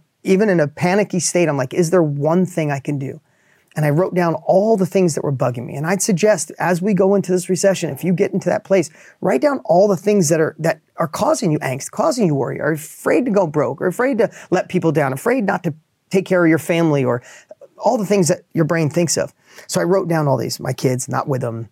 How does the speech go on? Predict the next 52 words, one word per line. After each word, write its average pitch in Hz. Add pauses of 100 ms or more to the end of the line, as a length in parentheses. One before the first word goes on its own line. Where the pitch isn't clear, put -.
stressed -
about 127
them, 120
all 156
this 143
stuff, -
not 135
gonna 135
be 139
with 131
them, 127
travel, 135
vacations, 135
summer 185
vacations 151
were 151
a 151
big 151
deal, 147
summer 165
vacations. 147 (920)
And 156
I 147
kept -
thinking, 160
"What's 135
one 151
thing? -
No, 151
that's 156
ten 151
things. -
What's 147
one 139
thing? -
What's 147
one -
thing?" - (560)
And 156
I -
came 196
up 190
with 151
it. - (280)
And 165
the 156
day 185
I 190
came 185
up 160
with 135
it, -